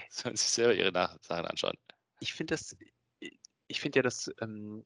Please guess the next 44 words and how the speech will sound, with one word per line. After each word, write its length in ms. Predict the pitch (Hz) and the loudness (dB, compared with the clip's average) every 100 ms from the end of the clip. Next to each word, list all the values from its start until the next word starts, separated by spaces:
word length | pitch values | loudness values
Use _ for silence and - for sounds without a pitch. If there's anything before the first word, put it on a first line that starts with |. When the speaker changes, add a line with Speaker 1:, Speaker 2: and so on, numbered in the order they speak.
| _ | _
Speaker 2:
das 160 | - - | -10 -2
Thema 200 | 107 101 | 0 0
total 300 | 104 95 92 | 0 0 0
spannend. 400 | - 82 82 - | 2 -2 -2 -10
Und 100 | - - | -16 -4
wir 200 | 92 92 | 4 6
haben 460 | 92 101 101 98 98 _ _ _ _ _ _ | 6 4 0 -4 -16 _ _ _ _ _ _
tatsächlich, 360 | 123 - 107 110 | -4 -2 2 4
glaub 120 | 107 | 6
ich, 80 | 90 | 4
auch 60 | |
ein 60 | 104 | 4
bisschen 220 | 104 110 | -2 -4
Glück 220 | 95 113 - | 2 2 2
gehabt, 460 | 160 185 - - - - | 0 0 0 -10 -12 -4
dass 160 | - | 0
wir 80 | - | 2
auf 100 | - | 4
Microsoft 500 | 127 135 131 127 - | 4 2 0 -4 -6
gesetzt 380 | - 113 - - | -6 -6 -4 -4
haben, 240 | 107 101 - - - _ | -4 -4 -12 -16 -16 _
weil 100 | 101 | -2
die 240 | 113 110 - _ _ _ | 0 -2 -4 _ _ _
seitdem 460 | 101 107 113 117 | 0 2 -2 -4
ziemlich 280 | - 113 107 | -6 -6 -4
viel 140 | - 98 | 0 0
richtig 320 | 95 101 - | 0 -2 -2
gemacht 360 | 98 78 - - | -2 0 -2 -6
haben. 160 | - | -2
Eigentlich 380 | - 92 104 - | -2 -2 -6 2
seit 280 | - 107 - | 4 4 2
Satya 320 | - - 117 | -2 -2 2
Nadella, 580 | 110 90 - 101 131 226 - - | 2 4 4 4 2 0 -6 2
der 100 | 92 | 4
ja 100 | 82 | 6
immer 200 | 110 107 | 4 6
noch, 300 | 101 - - _ | 4 2 -12 _
äh, 100 | 101 | -6
C 200 | - 104 | -2 0
E 40 | 92 | 2
O 120 | - | 0
von 160 | - | 2
Microsoft 480 | 101 110 - 110 - | 2 2 -2 -4 -4
ist, 200 | - - | -6 -8